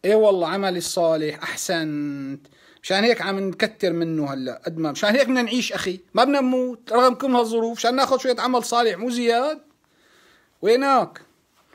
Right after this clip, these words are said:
في واحد بيقول: "ان شاء الله موت وارتاح بقى من هالدنيا". لك لا، خليك عايش، جمع لك شوية حسنات تاخذهم معك.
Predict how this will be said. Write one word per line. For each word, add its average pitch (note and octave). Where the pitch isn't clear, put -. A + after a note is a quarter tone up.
في G#3
واحد A#3+
بيقول: B3
"ان A3+
شاء A#3
الله A#3
موت A#3
وارتاح F#3+
بقى D#3+
من E3
هالدنيا". D#3+
لك G#3
لا، D#4+
خليك C#4+
عايش، B3+
جمع A#3+
لك A#3
شوية G#3+
حسنات F#3+
تاخذهم D3
معك. F3+